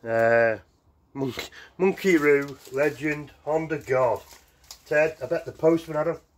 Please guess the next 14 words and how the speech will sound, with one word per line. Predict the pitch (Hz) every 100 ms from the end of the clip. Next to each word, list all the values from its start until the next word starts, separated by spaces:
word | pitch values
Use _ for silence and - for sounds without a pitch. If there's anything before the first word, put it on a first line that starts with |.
| _ 143
right | 156 170 156
field | - - 131 120
day | 113 120
with | 113
that | 123 131
one. | 156 175 - _ _ _ _ _ _
But | - -
cheers, | 170 165 156
buddy. | 156 165 175
Thank | - 156 151
you |
very | 156 151
much. | 160 196 202 - - _ - - _ _ _ _ - - -
So, | 147 143 143 143